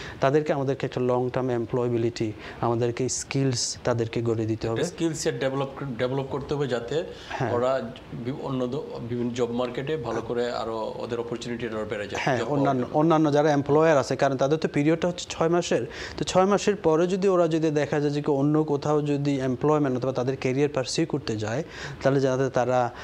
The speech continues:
Speaker 1: আম, অন্যান্য যে এমপ্লয়ার আছে তারা যে বেনিফিটটা পেয়ে থাকে, অ্যাডভান্টেজটা পেয়ে থাকে, যে কি তারা already they had a proper confidence, skills and experiences that where they started initially।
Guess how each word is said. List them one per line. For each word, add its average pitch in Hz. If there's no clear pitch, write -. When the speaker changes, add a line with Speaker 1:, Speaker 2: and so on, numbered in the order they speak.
Speaker 1:
আম, 120
অন্যান্য 165
যে 147
এমপ্লয়ার 135
আছে 135
তারা 127
যে 123
বেনিফিটটা 120
পেয়ে 117
থাকে, 117
অ্যাডভান্টেজটা 117
পেয়ে 120
থাকে, 113
যে 117
কি 120
তারা 113
already 131
they 127
had 120
a 117
proper 123
confidence, 117
skills 113
and 110
experiences 113
that 117
where 117
they 113
started 120
initially। 113